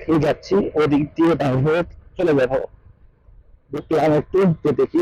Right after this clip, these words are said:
এদিকটা ঘুরে যাই, যার জন্য আসছি। ওই দেখুন জোড়া জোড়া বসে আছে। আহা, কাম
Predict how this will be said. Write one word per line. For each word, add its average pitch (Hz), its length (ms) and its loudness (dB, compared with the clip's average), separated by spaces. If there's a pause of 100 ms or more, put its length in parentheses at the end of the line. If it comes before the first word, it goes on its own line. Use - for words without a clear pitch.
(160)
এদিকটা 139 320 -2
ঘুরে 131 220 2
যাই, 110 120 -2 (1000)
যার 123 240 0
জন্য 127 220 0 (800)
আসছি। - 260 -6 (260)
ওই 117 120 2
দেখুন 120 280 -2
জোড়া 127 280 0
জোড়া 117 180 -2 (100)
বসে 139 300 -2
আছে। - 200 -20 (760)
আহা, 120 260 -18 (1080)
কাম 127 180 -14